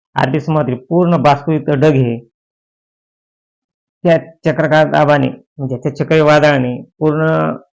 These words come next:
बाष्पयुक्त ढग हे बंगालच्या उपसागरामुळे आणले जात आहे आणि त्या कारणामुळं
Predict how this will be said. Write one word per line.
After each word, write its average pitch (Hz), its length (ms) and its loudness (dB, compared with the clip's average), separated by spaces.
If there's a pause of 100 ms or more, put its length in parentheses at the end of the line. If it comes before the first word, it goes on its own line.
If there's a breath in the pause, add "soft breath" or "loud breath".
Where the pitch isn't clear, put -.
(140)
बाष्पयुक्त 143 500 -2
ढग 143 120 -2
हे 139 260 2 (600)
बंगालच्या 147 440 0
उपसागरामुळे 139 720 0 (960)
आणले 135 380 -2
जात 123 220 -2
आहे 117 180 -4
आणि - 840 -16
त्या 156 120 -2
कारणामुळं 139 600 0